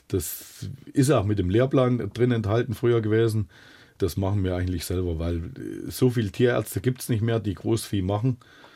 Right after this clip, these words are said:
Aber, äh, die Schäfer haben ja fast alle zur gleichen Zeit Lammzeit. Also die müssen das schon selber machen. Das ist hier nicht nur der Beruf des Schäfers. Ich bin ja auch irgendwo ein Stück weit,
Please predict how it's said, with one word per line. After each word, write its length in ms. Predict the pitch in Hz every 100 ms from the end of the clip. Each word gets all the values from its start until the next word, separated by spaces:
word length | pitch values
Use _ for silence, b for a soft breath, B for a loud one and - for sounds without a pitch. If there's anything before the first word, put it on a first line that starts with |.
| B B B B
Aber, 520 | 95 92 85 87 85
äh, 340 | 87 98 90 82
die 140 | 87
Schäfer 260 | 98 104 95
haben 180 | 95 110
ja 160 | 98
fast 280 | 82 104 107
alle 200 | - 104
zur 120 | 92
gleichen 300 | 92 98 92
Zeit 240 | 92 104 90
Lammzeit. 460 | 80 80 76 73
Also 240 | 69 80 87
die 180 | 95 98
müssen 240 | 113 110
das 140 | 87
schon 180 | - 85
selber 300 | 71 85 78
machen. 400 | 76 76 76 73
Das 160 | 78 80
ist 200 | 107 -
hier 140 | 107
nicht 160 | 101 92
nur 180 | 110 101
der 120 | 95
Beruf 260 | 95 107
des 160 | - 92
Schäfers. 520 | - 113 113 113 - B B B B B B B -
Ich 220 | - -
bin 140 | 110
ja 200 | 110 101
auch 160 | 101 -
irgendwo 580 | - 120 123 98 113 113
ein 80 |
Stück 300 | 107 - -
weit, 340 | 107 104 98